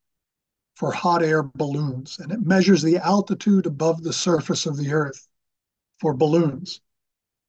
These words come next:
And Queen Victoria in England was so impressed that she granted them a royal charter. And today they make something on everything that flies, even the International Space Station.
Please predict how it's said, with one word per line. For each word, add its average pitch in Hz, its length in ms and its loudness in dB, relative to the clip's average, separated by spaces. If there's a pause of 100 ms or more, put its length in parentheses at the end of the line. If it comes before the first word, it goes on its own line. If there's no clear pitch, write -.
(160)
And 135 120 -8
Queen 202 340 4
Victoria 185 800 2
in 160 120 -8
England 151 460 -2
was 139 180 -6
so 175 280 6
impressed 143 480 0
that 143 160 -4
she 170 100 -2
granted 156 460 0
them 139 340 -4 (340)
a 143 120 -2
royal 160 440 6
charter. 151 560 -2 (960)
And 143 160 -2
today 175 520 2
they 160 180 -2
make 156 260 -4
something 190 680 2
on 160 200 -8 (120)
everything 180 560 2
that 160 160 -6
flies, 143 760 -4 (460)
even 160 300 2
the 147 140 -2
International 147 640 -4
Space - 340 -4
Station. - 460 -8